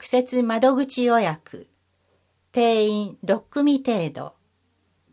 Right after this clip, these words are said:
十二月二十三日木曜日、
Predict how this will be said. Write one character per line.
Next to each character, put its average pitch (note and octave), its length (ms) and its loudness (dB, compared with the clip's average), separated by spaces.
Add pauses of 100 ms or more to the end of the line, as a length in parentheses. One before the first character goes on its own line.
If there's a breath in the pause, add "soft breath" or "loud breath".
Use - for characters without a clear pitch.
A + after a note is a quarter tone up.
(1000)
十 C#4 220 2
二 C#4+ 140 2
月 C4+ 320 0
二 C#4+ 200 4
十 A#3+ 240 0
三 G#3+ 320 -2
日 E3+ 420 -10
木 F#3 300 -2
曜 A3+ 280 4
日、 C#3 280 -14